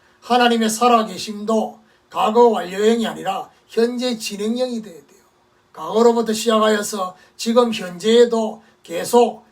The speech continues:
진행되어야 빼앗기지 않게 된다는 사실입니다. 오늘 우리도 하나님의 특별 섭리로 빼앗기지 않는 응답이 임하기를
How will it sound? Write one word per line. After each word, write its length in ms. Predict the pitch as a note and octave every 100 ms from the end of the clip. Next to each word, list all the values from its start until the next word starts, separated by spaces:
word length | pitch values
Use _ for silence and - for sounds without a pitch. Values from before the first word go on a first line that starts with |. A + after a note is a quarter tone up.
| _
진행되어야 1200 | - G3+ G#3 A#3 A#3 G#3+ A#3 A3 F#3+ G#3+ F#3+ - _ _ -
빼앗기지 640 | F3+ G#3 G#3 B3 A3 A3
않게 640 | G#3 B3 A3 G#3+ G#3 G#3 _ _ _
된다는 440 | F3+ A3 G3+ E3
사실입니다. 580 | D#3 - - _ _ _ _ _ _ _
오늘 220 | - G3+ F#3
우리도 680 | F3+ G#3+ G#3+ F#3+ F#3 F#3 _ _ _
하나님의 560 | - A#3 A#3+ A3+ G#3+ G3+
특별 400 | A#3 A#3 B3 A#3
섭리로 640 | A3 G3+ F#3+ F#3+ F3 - _ _ _ _ _
빼앗기지 600 | - G3 G#3+ A3 B3 A3
않는 380 | F#3+ F3 G#3 F3 - _ _ D3+
응답이 480 | E3 E3+ G#3+ G#3+
임하기를 840 | A3+ G#3+ F3+ F#3+ G3+ E3+ G3 E3